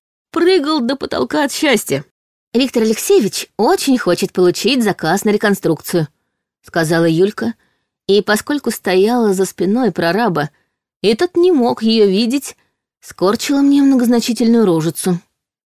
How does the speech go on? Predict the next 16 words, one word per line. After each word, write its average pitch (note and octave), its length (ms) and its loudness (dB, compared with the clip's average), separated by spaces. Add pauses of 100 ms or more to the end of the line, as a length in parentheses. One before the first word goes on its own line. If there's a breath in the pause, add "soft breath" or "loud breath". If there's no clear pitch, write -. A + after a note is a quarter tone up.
(120)
"Сделаю F#3 500 4
всё, A3 460 -2 (260 loud breath)
чтобы E4+ 320 0
получить B3 460 0
эту G3+ 180 0
работу C#4+ 640 2 (100)
и C4+ 160 0
не C4 160 2
разочаровать G#3+ 800 0
прекрасных F3 500 -2
хозяек", E3 540 -2 (420)
заверил E3+ 440 2
прораб. D#3+ 440 -4 (680)
"Что - 180 -10
ж, E3+ 220 -4
если E3+ 400 0